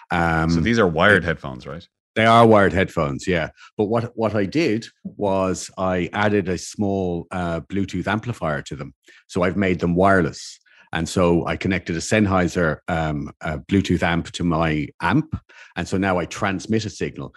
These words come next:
Speaker 1: So you lose a bit of quality.
Speaker 2: Yeah, I was gonna
Speaker 1: but they're
Speaker 2: say.
Speaker 1: Not, not much though. You know, if you buy a good, if you buy a good transmitter and you buy a good, you know, Audio,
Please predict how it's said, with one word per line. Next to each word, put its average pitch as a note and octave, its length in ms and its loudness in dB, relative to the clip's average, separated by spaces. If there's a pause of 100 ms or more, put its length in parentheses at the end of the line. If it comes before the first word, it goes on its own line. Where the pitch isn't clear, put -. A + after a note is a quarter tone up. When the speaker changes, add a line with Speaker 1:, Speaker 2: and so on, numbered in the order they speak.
Speaker 1:
So D3+ 100 -2
you D3 160 6
lose D#3 260 8
a A2+ 40 4
bit G#2+ 120 4
of F2+ 60 4
quality. F#2+ 440 4
Speaker 2:
Yeah, C3+ 60 6
I B2 40 4
was G#2+ 120 0
gonna C#3 200 -2
Speaker 1:
but - 80 2
they're G#2+ 180 4
Speaker 2:
say. - 120 -6 (300)
Speaker 1:
Not, D#3 300 6
not D#3+ 180 8
much D3+ 300 6
though. G2 180 6
You G#2+ 120 6
know, A#2+ 100 6
if A2 120 4
you A#2+ 40 6
buy C#3 160 6
a C#3 60 6
good, A#2 300 2
if A#2 180 -2
you G#2+ 80 4
buy C3 140 2
a B2+ 40 2
good - 160 -2
transmitter A2 600 -2
and F2 80 -2
you F2+ 80 -4
buy G2+ 160 0
a F#2+ 80 0
good, F2+ 340 -2
you F#2 60 -8
know, F2+ 180 -2
Audio, F#2 220 -2